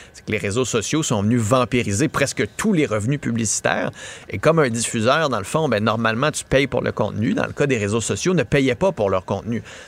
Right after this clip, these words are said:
Donc, à, à terme, si la population, euh,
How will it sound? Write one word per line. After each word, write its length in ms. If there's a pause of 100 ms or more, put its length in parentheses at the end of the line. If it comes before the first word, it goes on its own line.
Donc, 260 (600)
à, 140 (160)
à 100
terme, 500 (120)
si 260
la 120
population, 840 (400)
euh, 400